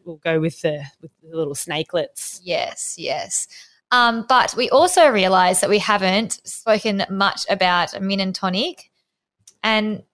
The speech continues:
Speaker 1: Min and
Speaker 2: she's the
Speaker 1: Tonic.
Speaker 2: newest member. We're now a party of three co-parenting.
Speaker 1: Co-parenting our little
Speaker 2: Proper
Speaker 1: family, our little
Speaker 2: co-parenting.
Speaker 1: ministry of sound. For those of you that don't know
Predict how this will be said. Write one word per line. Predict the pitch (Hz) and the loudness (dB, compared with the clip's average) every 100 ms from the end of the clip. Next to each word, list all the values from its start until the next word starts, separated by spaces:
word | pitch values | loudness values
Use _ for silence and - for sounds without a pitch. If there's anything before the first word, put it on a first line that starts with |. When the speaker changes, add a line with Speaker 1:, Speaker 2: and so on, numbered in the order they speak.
| _ 165 | _ -10
Speaker 1:
Min | 165 | -6
and | 156 | -4
Speaker 2:
she's | 254 254 | -2 0
the | |
Speaker 1:
Tonic. | 247 233 | 2 2
Speaker 2:
newest | 208 202 202 | 0 0 -2
member. | 202 226 196 196 | 0 2 2 2
We're | 208 208 | 2 2
now | 233 240 202 | 2 4 4
a | 156 | 0
party | - 196 190 185 | 0 0 2 2
of | 180 180 - | 0 -2 -10
three | - - 185 180 196 330 - - | -20 -8 -2 0 0 -2 -6 -12
co-parenting. | - 208 202 208 196 202 - 226 339 - - - | 0 0 0 -2 0 0 -2 -4 -4 -10 -20 -12
Speaker 1:
Co-parenting | 254 226 240 202 226 233 233 240 233 | -4 -2 -4 -6 -6 -4 -4 -4 0
our | 233 | 0
little | 226 226 240 | 4 4 6
Speaker 2:
Proper | 226 208 | 2 4
Speaker 1:
family, | 208 226 226 196 | 4 6 4 6
our | 233 240 | 6 6
little | 247 247 | 6 6
Speaker 2:
co-parenting. | |
Speaker 1:
ministry | 226 220 - 226 208 | 4 2 2 4 4
of | 190 | 2
sound. | - 196 202 196 330 - - - _ _ _ _ _ _ _ - | 0 2 4 2 0 -4 -10 -14 _ _ _ _ _ _ _ 0
For | 226 | 6
those | 226 240 254 | 6 8 6
of | 214 | 4
you | 240 180 | 2 4
that | 233 - - | 2 2 2
don't | 208 208 190 | 4 4 2
know | 208 196 185 196 | 2 4 4 2